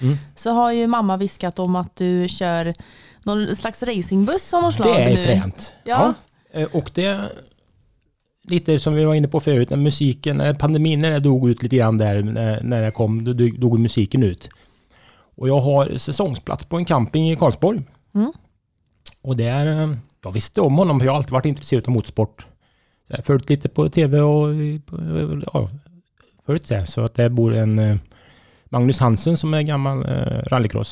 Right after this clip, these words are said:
Speaker 1: rallycross-europamästare.
Speaker 2: Mm.
Speaker 1: Och, eh, han är kusin med Kevin och,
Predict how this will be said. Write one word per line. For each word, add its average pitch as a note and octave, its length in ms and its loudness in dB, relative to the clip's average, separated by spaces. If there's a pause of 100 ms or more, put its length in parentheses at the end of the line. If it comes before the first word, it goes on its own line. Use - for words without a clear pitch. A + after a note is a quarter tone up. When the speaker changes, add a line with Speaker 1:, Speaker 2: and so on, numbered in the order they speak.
(140)
Speaker 1:
rallycross-europamästare. A#2+ 1120 -4 (220)
Speaker 2:
Mm. A#3+ 180 0 (1080)
Speaker 1:
Och, - 480 -4
eh, G#2 320 0
han G#2 160 -2
är A2 420 -2
kusin A#2+ 460 2
med B2 220 0
Kevin A2+ 320 2
och, A2+ 260 0